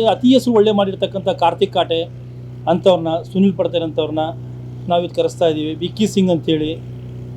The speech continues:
ಮತ್ತು ಈ ಅಂತಾರಾಷ್ಟ್ರೀಯ ಕಟ್ಟಿಬದ್ದು ಯಾರು, ಆ, ಹ್ಯಾಪಿ ಸಿಂಗ್ ಅಂತ ಅವರೆಲ್ಲರೂ ಕರೆಸ್ತಾ ಇದ್ದೀವಿ ಇವತ್ತು ಈ ಗೋದಲ್ಲಿ. ಒಳ್ಳೆ ಅಂತಾರಾಷ್ಟ್ರೀಯ ಮಟ್ಟದಲ್ಲಿ ಹೆಸರು ಮಾಡಿರ್ತಕ್ಕಂಥ ಎಲ್ಲ ಕ್ರೀಡಾಪಟುಗಳು ನಾಳೆ ನೀವು ಇಲ್ಲಿ ನೋಡ್ಬೋದು. ಅವರು ಒಂದು, ಒಂದು ದೈತ್ಯ ಆಕಾರವಾಗಿ ಬೆಳೆದಿದ್ದಾರೆ ಇವತ್ತು ಅವರು. ಅಂಥವ್ರನ್ನೆಲ್ಲ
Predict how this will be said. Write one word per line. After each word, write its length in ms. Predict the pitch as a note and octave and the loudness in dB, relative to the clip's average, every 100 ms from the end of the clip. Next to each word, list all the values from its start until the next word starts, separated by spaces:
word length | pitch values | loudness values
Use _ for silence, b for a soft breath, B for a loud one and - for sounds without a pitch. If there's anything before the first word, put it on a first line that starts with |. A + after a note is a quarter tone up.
| - | -2
ಮತ್ತು 200 | E3+ F#3 | 0 0
ಈ 280 | F3+ F3+ E3+ | 0 0 0
ಅಂತಾರಾಷ್ಟ್ರೀಯ 640 | D#3 F3 G#3+ G#3 G#3 G3 | -2 0 2 2 0 -2
ಕಟ್ಟಿಬದ್ದು 460 | F#3+ F#3 E3+ C#3+ | -2 -2 -4 -4
ಯಾರು, 340 | E3 E3+ F#3 F#3 - - - - | -2 0 -2 -6 -12 -16 -14 -2
ಆ, 20 | D3+ | 2
ಹ್ಯಾಪಿ 380 | E3 D#3+ F3+ | 4 4 4
ಸಿಂಗ್ 220 | G#3 G3+ F#3+ | 0 2 2
ಅಂತ 120 | E3 E3 D#3+ | 2 0 0
ಅವರೆಲ್ಲರೂ 440 | D#3+ E3 F#3+ G#3+ | 0 2 4 4
ಕರೆಸ್ತಾ 300 | G3+ F3 - | 2 0 0
ಇದ್ದೀವಿ 220 | E3 D#3+ | 0 0
ಇವತ್ತು 180 | D3+ B2 | -2 -4
ಈ 20 | |
ಗೋದಲ್ಲಿ. 380 | D3 D#3+ D#3 F3+ A3 - - - - - F3+ | -2 0 0 -2 -6 -12 -12 -12 -12 0 4
ಒಳ್ಳೆ 160 | G3+ G3 | 6 4
ಅಂತಾರಾಷ್ಟ್ರೀಯ 520 | G3 A3 G#3+ G#3+ G#3+ G3+ | 4 2 2 2 2 2
ಮಟ್ಟದಲ್ಲಿ 260 | F#3+ G3+ | 2 0
ಹೆಸರು 180 | F3+ G3 | 0 0
ಮಾಡಿರ್ತಕ್ಕಂಥ 420 | G#3 G3 G3 F#3 E3+ | 0 0 -2 -2 0
ಎಲ್ಲ 160 | G3 A#3 | 4 4
ಕ್ರೀಡಾಪಟುಗಳು 500 | A3 G#3+ G#3 F#3+ G#3 G3+ | 4 2 0 -2 -2 0
ನಾಳೆ 120 | G3 | 0
ನೀವು 160 | G3 F#3+ | 0 0
ಇಲ್ಲಿ 140 | F3 F3+ | 0 4
ನೋಡ್ಬೋದು. 320 | G3 E3 C3 B2 - - - - - - D3+ | 4 2 -4 -8 -16 -16 -14 -14 -14 -4 2
ಅವರು 180 | F3 F3+ | 4 4
ಒಂದು, 300 | F3+ F3 F#3 F3 | 0 0 -2 -2
ಒಂದು 140 | F3+ F3 E3+ - - - | 0 0 0 -6 -14 2
ದೈತ್ಯ 320 | F#3+ A#3+ - A3+ A3 | 4 4 4 4 4
ಆಕಾರವಾಗಿ 380 | G#3 G#3 G#3 F3+ | 4 4 2 2
ಬೆಳೆದಿದ್ದಾರೆ 280 | F#3+ G3 F#3 | 4 4 2
ಇವತ್ತು 300 | F3 F3 E3 | -2 0 0
ಅವರು. 160 | D#3+ G3 | 0 -2
ಅಂಥವ್ರನ್ನೆಲ್ಲ 420 | E3+ F3 F3+ F#3 | -2 0 0 2